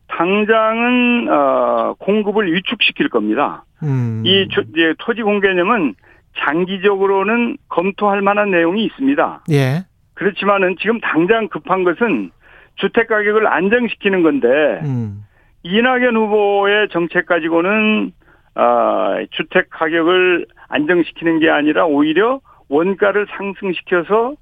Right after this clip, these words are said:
Speaker 1: 가격을 높이든지 아니면은 공급 자체를 위축시킬 우려가 있기 때문에
Speaker 2: 예.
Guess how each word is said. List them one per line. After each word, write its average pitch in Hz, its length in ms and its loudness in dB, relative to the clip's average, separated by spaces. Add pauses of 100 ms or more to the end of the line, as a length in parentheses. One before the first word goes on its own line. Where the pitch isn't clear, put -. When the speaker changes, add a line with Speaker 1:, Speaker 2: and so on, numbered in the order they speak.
(320)
Speaker 1:
가격을 175 760 0
높이든지 165 640 -2
아니면은 196 580 0
공급 180 400 0 (520)
자체를 220 520 0
위축시킬 160 680 -2
우려가 156 320 2
있기 139 160 -4
때문에 143 320 0 (280)
Speaker 2:
예. 131 320 0